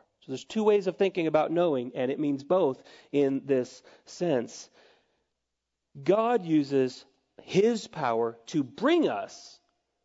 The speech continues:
into the glorious inheritance, inheritance in the saints that he speaks about in verse eighteen. God doesn't just save us and then leave us to see how we'll do.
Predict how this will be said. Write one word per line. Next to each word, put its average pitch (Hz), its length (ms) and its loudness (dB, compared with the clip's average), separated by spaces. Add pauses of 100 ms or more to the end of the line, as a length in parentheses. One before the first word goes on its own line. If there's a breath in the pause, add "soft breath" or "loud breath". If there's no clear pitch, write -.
(140)
into 139 220 -2
the 123 100 -4
glorious 113 400 -2
inheritance, 101 760 -12 (280)
inheritance 110 600 -12
in 110 60 -10
the 104 80 -12
saints 151 300 -10
that 117 120 -8
he 107 40 -6
speaks - 300 -8
about 110 180 -8
in 107 80 -12
verse 110 220 -12
eighteen. 127 400 -10 (1400 loud breath)
God 196 200 2
doesn't 233 260 2
just 214 220 0
save 262 280 0
us 196 200 0
and 196 100 2
then 190 140 2
leave 233 180 2
us 208 120 -2
to 185 80 -10
see 226 200 -2
how 208 160 0
we'll 220 100 4
do. 202 360 0